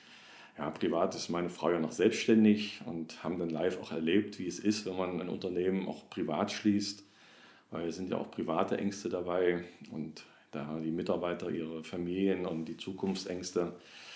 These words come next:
Ja, es war schon ein sehr spannendes Jahr und trotzdem hat jede Krise auch eine Chance. Das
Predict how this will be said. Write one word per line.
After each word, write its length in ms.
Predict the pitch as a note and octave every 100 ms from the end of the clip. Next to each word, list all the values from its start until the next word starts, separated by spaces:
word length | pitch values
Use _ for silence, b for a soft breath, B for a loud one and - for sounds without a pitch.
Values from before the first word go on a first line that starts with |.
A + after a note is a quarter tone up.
| B B B -
Ja, 240 | D#2+ C3+
es 160 | C#3+ -
war 160 | A2+
schon 240 | - B2 A#2+
ein 160 | A2
sehr 200 | G#2+ G2+
spannendes 560 | F#2+ - G2+ G#2+ G#2 -
Jahr 280 | F2+ A2+ C3
und 160 | A2
trotzdem 560 | G#2+ G#2 - G2+ G2 G2 - - - - - - -
hat 160 | G2
jede 180 | G2+ F#2+
Krise 300 | F#2+ G#2 G2
auch 120 | -
eine 100 | -
Chance. 500 | - G2+ B2 -
Das 80 | -